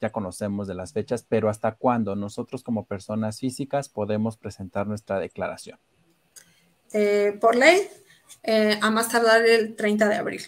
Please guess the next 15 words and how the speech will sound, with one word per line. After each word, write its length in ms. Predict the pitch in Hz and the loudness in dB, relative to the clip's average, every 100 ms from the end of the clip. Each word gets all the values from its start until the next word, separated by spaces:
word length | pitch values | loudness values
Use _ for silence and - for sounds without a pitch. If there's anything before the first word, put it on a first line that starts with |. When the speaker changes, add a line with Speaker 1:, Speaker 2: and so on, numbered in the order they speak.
| - | -18
Speaker 2:
O 60 | 202 | -14
sea, 340 | - 190 - - | -6 -4 -2 -2
durante 360 | 220 214 214 | 0 0 0
todo 180 | 214 262 | 2 4
el 100 | 269 | 4
mes 160 | 254 233 | 2 2
de 80 | 208 | 2
abril, 500 | 220 226 302 339 - | 2 0 0 0 -4
la 120 | - | -6
persona 380 | - 214 214 220 | -4 -2 0 0
física 440 | 214 214 214 208 202 | -2 -8 -4 -6 -2
puede 160 | 220 | -6
presentar 460 | - - - - 190 | -4 -8 -6 -4 -4
su 120 | - | -2
declaración. 720 | 202 196 202 214 220 285 285 | -4 -2 0 0 0 0 -2